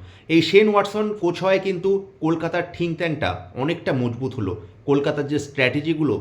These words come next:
সেগুলো কিন্তু অনেক পারফেক্ট এবং কারেক্ট হবে। বিশেষ করে আর যখন দু একদিন বাকি আইপিএল রিটেনশনের লিস্ট জমা দেওয়ার জন্য, অর্থাৎ আগামী শনিবার যখন পনেরোই নভেম্বর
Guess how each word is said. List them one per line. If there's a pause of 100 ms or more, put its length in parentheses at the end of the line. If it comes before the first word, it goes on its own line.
(120)
সেগুলো
কিন্তু (320)
অনেক (360)
পারফেক্ট (140)
এবং (120)
কারেক্ট
হবে। (380)
বিশেষ
করে (280)
আর
যখন
দু
একদিন
বাকি (420)
আইপিএল
রিটেনশনের
লিস্ট
জমা
দেওয়ার
জন্য, (380)
অর্থাৎ (140)
আগামী (360)
শনিবার (240)
যখন (360)
পনেরোই
নভেম্বর